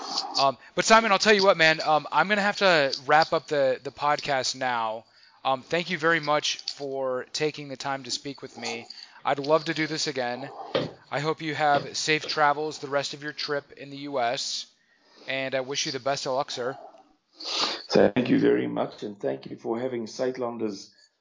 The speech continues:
Speaker 2: on your podcast, John. Um, I've long, for a very long time, for six years, I have hoped to be interviewed by A F P. Um, we appreciate it very much, and I'm sorry for the interruption. I was walking very stealthily down the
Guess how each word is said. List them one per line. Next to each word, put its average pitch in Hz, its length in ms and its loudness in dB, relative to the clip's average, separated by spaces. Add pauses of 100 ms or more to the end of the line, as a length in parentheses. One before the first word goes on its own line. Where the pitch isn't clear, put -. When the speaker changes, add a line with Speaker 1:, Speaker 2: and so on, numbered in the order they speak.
(240)
Speaker 2:
on 160 180 2
your 147 180 -2
podcast, 135 640 -8
John. 127 440 -8
Um, 104 640 -10
I've 107 240 -2
long, 135 540 0 (400)
for 139 160 0
a 120 60 -4
very 156 260 0
long 113 240 -4
time, 107 280 -4
for 107 80 -16
six - 340 -10
years, 127 420 -2 (420)
I 110 180 -2
have 120 160 -2
hoped 143 500 -2
to 117 80 -14
be 110 240 -6
interviewed 110 480 -4
by 95 460 0
A 107 240 0
F 101 180 -6
P. 113 340 -8 (500)
Um, 95 720 0
we 101 160 -6
appreciate 113 640 -8
it 92 120 -20
very 110 240 -2
much, 110 240 -4
and 117 120 -6
I'm 104 120 -6
sorry 156 320 -4
for 156 160 -10
the 127 120 -2
interruption. 120 600 -4
I 107 100 -2
was 110 220 -8
walking 131 500 -6 (340)
very 147 280 2
stealthily 143 800 -2
down 120 380 -6
the 120 120 -2